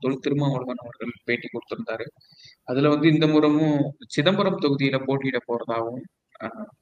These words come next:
சொல்லியிருக்காரு சார். திமுக தரப்புல வந்து ஒரு பொது தொகுதியும் மூன்று தனி தொகுதியும் கேட்டிருக்கிறதாகவும் குறிப்பிட்டிருக்காரு. அதே மாதிரி மற்ற மாநிலங்களான கேரளம், ஆந்திரம்,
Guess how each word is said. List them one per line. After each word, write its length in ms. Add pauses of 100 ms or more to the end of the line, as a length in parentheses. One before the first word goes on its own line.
(200)
சொல்லியிருக்காரு 420
சார். 280 (500)
திமுக 360
தரப்புல 340
வந்து 240
ஒரு 340
பொது 240
தொகுதியும் 560
மூன்று 260
தனி 260
தொகுதியும் 420
கேட்டிருக்கிறதாகவும் 720
குறிப்பிட்டிருக்காரு. 720 (580)
அதே 380
மாதிரி 480 (100)
மற்ற 280
மாநிலங்களான 720
கேரளம், 520
ஆந்திரம், 480